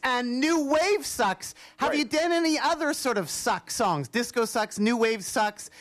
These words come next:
Speaker 1: No
Speaker 2: Yeah,
Speaker 1: Wave
Speaker 2: we,
Speaker 1: Sucks.
Speaker 2: uh,
Speaker 1: What else
Speaker 2: uh,
Speaker 1: have you
Speaker 2: well,
Speaker 1: done?
Speaker 2: we, live, yeah. Of course, there would be, like, uh, uh, if the promoter was, the promoter was a cheapskate, then it'd be like, No Beer Sucks, or, uh, or you could dedicate it on certain nights to particular people in the audience or something like that.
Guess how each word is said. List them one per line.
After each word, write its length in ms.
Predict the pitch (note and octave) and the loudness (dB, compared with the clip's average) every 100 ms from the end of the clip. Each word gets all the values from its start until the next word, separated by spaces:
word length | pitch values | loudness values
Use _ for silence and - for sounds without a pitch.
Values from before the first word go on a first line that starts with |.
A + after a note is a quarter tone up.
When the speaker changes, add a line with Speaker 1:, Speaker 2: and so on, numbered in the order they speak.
| - _ - - | -20 _ -20 -8
Speaker 1:
No 260 | D3+ F#3+ A#3 | 0 2 4
Speaker 2:
Yeah, 80 | A3+ | 2
Speaker 1:
Wave 240 | A#3 A#3 | 2 2
Speaker 2:
we, 60 | F#3 | 2
Speaker 1:
Sucks. 360 | F3+ E3+ E3+ | 2 2 2
Speaker 2:
uh, 20 | |
Speaker 1:
What 120 | E3 C4 | 2 2
else 140 | - | 2
Speaker 2:
uh, 40 | |
Speaker 1:
have 100 | A3+ A3 | 0 0
you 60 | |
Speaker 2:
well, 80 | D#3 | 0
Speaker 1:
done? 300 | F#3 C#3+ G#2+ D3 | 0 -2 -6 -6
Speaker 2:
we, 100 | C3 | 0
live, 400 | E3 F3 A2+ G#2+ | 0 0 -2 -2
yeah. 140 | D3 | 0
Of 100 | A#2+ | 0
course, 220 | G#2+ D#3 C3+ - | 0 -2 -2 0
there 80 | |
would 160 | A2+ A2 | 0 0
be, 120 | A2 | -2
like, 320 | G#2+ G#2 - | 0 0 0
uh, 380 | G#2 F#2+ F2+ F2 - - | 0 2 0 -2 -6 -4
uh, 240 | F#2+ F#2 G2 | 0 0 0
if 140 | F#2 | -4
the 60 | G#2 | -8
promoter 460 | A2 A2 A2+ G#2+ | -4 0 0 2
was, 160 | G2+ G2 - - | 0 -2 -6 -16
the 60 | |
promoter 320 | - C3 A#2+ G#2+ | -6 -2 2 2
was 120 | F2+ | 0
a 60 | F#2 | -4
cheapskate, 480 | C3 - - G2 - | -6 -4 -2 -2 0
then 100 | F#2+ | -2
it'd 80 | |
be 40 | F2+ | 0
like, 200 | F#2+ G2 | -2 0
No 280 | G#2 G#2 F#2+ | 0 0 0
Beer 460 | G2 A2+ F#2+ F2 - _ - | 2 2 2 -2 -6 _ -4
Sucks, 260 | F#2+ G#2 - - _ _ _ _ _ - | -4 -4 -8 -20 _ _ _ _ _ -2
or, 440 | F#2 F#2 F2+ F2+ | 0 2 2 2
uh, 380 | F2+ F2 F2 F#2 | 2 2 0 0
or 120 | - A2+ | 0 0
you 80 | |
could 200 | G#2+ C3+ | 0 -2
dedicate 420 | A#2 D#3 D3 - G#2+ | 0 0 0 0 2
it 100 | G2 | 2
on 140 | F#2+ | 0
certain 220 | - G2+ G2+ | -2 -2 0
nights 180 | A2+ A2+ | -2 -4
to 120 | - F2+ | -8 -8
particular 480 | G#2+ - G#2 G2+ | -6 -6 -2 -2
people 420 | E2+ - A#2 G2+ G2 | -4 -8 -10 -2 0
in 60 | |
the 100 | F#2 | 2
audience 400 | G2 A2+ F2+ D2+ - | 2 0 -4 -10 -14
or 80 | F2 | -10
something 200 | F2 F2 | -10 -6
like 180 | E2 - | -8 -4
that. 240 | D#2+ - | -4 -4